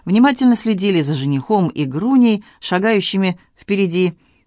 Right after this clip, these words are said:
перебрасывали взгляд на другую сторону улицы, где плелся в сопровождении двух филеров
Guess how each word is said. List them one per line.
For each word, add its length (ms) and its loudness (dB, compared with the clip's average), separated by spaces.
перебрасывали 580 -2
взгляд 420 -2
на 80 -4
другую 380 -4
сторону 480 -4
улицы, 380 -2
где 180 -4
плелся 420 -4
в 60 -20
сопровождении 680 -4
двух 320 -6
филеров 500 -4